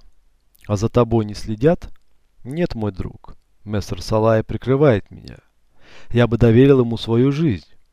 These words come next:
"Он твой друг?" "Мы очень близки". "Будь осторожен, Лео. У тебя доброе сердце, и молодые люди могут этим воспользоваться". "Может быть, я и мягкосердечен, но я не дурак.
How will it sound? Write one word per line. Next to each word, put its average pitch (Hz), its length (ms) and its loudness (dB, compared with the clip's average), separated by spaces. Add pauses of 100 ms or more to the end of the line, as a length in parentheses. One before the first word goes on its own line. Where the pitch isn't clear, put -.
(680)
"Он 101 180 -10
твой 104 200 -2
друг?" 175 420 -4 (540)
"Мы 107 180 -6
очень 113 320 -4
близки". 131 540 -6 (920)
"Будь 127 280 0
осторожен, 147 560 2
Лео. 98 380 -6 (480)
У 104 80 -10
тебя 113 260 2
доброе 120 380 4
сердце, 139 400 0
и - 20 0
молодые 117 380 2
люди 127 220 0
могут 131 320 -2
этим 123 260 -4
воспользоваться". 113 960 -4 (920)
"Может 147 420 0
быть, 143 200 -2
я 147 180 6
и 147 40 0
мягкосердечен, 143 1040 -2 (380)
но 107 180 -6
я 117 220 4
не 147 100 -6
дурак. 147 540 -4